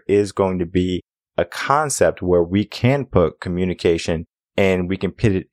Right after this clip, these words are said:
against comprehension. Which path do we take? Sometimes you might think, "Well, I just want to comprehend everything but not be able to communicate and vice versa." But at the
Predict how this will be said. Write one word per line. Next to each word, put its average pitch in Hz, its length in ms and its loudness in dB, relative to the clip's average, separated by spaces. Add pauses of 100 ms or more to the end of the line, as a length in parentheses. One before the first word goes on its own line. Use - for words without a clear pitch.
(180)
against 95 840 -2 (160)
comprehension. 92 960 -4 (320)
Which 95 340 0
path 98 380 -2
do 87 120 -6
we 80 120 -6
take? - 480 -2 (320)
Sometimes 127 680 -2
you 110 100 -4
might 104 280 0
think, 127 260 -2
"Well, 92 200 4
I 120 100 2
just 135 160 -2
want 117 160 2
to 104 40 -4
comprehend 117 720 -2
everything 87 380 -2
but 85 100 -4
not 90 240 0
be 85 80 -2
able 82 140 -4
to - 40 -10
communicate 104 600 -2
and 85 120 -4
vice 82 280 0
versa." 110 500 0 (440)
But 95 180 4
at 90 100 0
the 87 200 -8